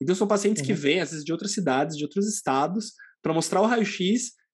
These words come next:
Speaker 1: falar que tá bem, e a gente mandar ele voltar depois de um ano. Então, é o caso perfeito pra tele-, pra teleatendimento, né? A gente tem começado no quadril com excelentes resultados. Então, isso tudo é, é muito animador, é muito legal ver esses projetos sendo desenvolvidos e, e crescendo. Muito bacana.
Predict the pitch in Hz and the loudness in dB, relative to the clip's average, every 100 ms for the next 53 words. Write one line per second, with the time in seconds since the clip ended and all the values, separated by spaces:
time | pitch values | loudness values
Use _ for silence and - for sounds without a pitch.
0 | _ 165 185 - 226 185 165 240 240 196 | _ 0 0 0 0 4 4 2 2 0
1 | 185 - 196 185 185 180 170 180 175 180 | 0 -2 -2 0 0 -2 -2 -2 -2 0
2 | 170 139 123 120 120 170 190 - _ _ | 2 2 0 -4 -4 -2 -2 -4 _ _
3 | - 160 196 196 190 202 202 220 - 175 | 0 4 4 4 0 0 0 0 2 0
4 | 196 143 147 - 123 123 123 120 120 - | 0 0 -4 -4 -4 -4 -6 -6 -6 -2
5 | 123 - 123 120 120 120 110 131 123 131 | -4 -2 -4 -2 -2 -4 -6 -8 -4 -4
6 | 131 170 175 185 170 165 151 160 - 143 | -4 -4 -2 0 0 -2 -4 -6 -6 -4
7 | 139 180 - - _ - 147 156 160 - | -2 -4 -8 -20 _ -4 -2 0 -2 -2
8 | 170 196 202 127 120 131 123 123 135 165 | -2 -2 0 -2 -2 -8 -10 -4 -2 -2
9 | - - 170 196 180 165 156 147 175 190 | -8 -6 2 2 2 -2 -2 -4 -2 -2
10 | 185 180 139 135 147 139 147 170 147 135 | 0 0 2 2 2 0 -4 -4 0 0
11 | 135 135 - 143 131 131 - - - _ | 0 -2 -2 -2 0 -2 -4 -16 -20 _
12 | _ - 135 135 135 139 135 135 113 120 | _ -2 2 2 2 0 2 2 0 -2
13 | 135 135 135 135 - 143 135 - 113 117 | -2 -2 -2 -2 -4 -2 -2 -2 -4 -6
14 | 113 123 165 175 - 117 113 | -8 -8 -6 -8 -6 -6 -6